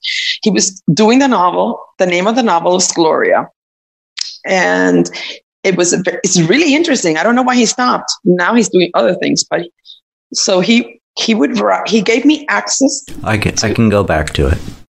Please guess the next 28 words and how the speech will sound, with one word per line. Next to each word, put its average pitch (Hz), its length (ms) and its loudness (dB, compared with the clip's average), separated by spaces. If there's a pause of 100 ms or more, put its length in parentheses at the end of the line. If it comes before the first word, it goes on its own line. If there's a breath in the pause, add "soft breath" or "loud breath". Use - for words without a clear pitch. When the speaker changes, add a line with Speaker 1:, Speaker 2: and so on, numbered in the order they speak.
(400)
Speaker 1:
You 196 140 0
should. 151 480 0 (680)
You 226 80 4
should 233 220 0
go 185 200 2
to, 165 320 -4 (100)
back 156 240 -4
to 165 120 0
it. 131 200 -2
You 233 140 0
can, 247 260 0
you're 214 120 2
gonna 233 280 0
make 202 280 2
money 202 380 0
on 175 200 2
that 175 260 0
book. 175 260 -2 (420 loud breath)
It 196 60 2
was 185 220 2
romantic. 175 760 0 (600)
I - 120 -2
thought - 260 -2
so. - 320 -2 (120)
Okay. 190 340 -2 (480 loud breath)
It 185 80 2
was 170 280 0
interesting. 285 880 2